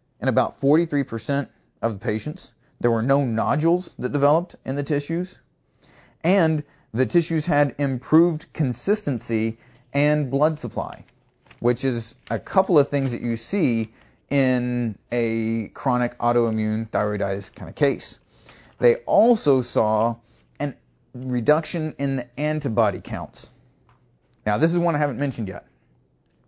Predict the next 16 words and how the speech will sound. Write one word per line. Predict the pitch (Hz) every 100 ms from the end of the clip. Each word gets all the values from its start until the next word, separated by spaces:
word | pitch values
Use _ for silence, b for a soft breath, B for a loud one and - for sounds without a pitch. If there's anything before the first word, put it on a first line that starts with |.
| _
but | 131 139
in | 143 135 b b b
autoimmune | 143 196 202 175 160
thyroiditis, | 147 135 120 101 104 139 - b b -
you'll | 139
see | - 185
an | 156 -
elevation | 120 185 185 139 131 - 139
of | 120 113
two | - 220 220 214
other | 160 165 160
blood | 120 120
work | 110 107 90
markers. | 110 107 101 65 - _ b b b
That | 123 127 -
is | 131 120 113 -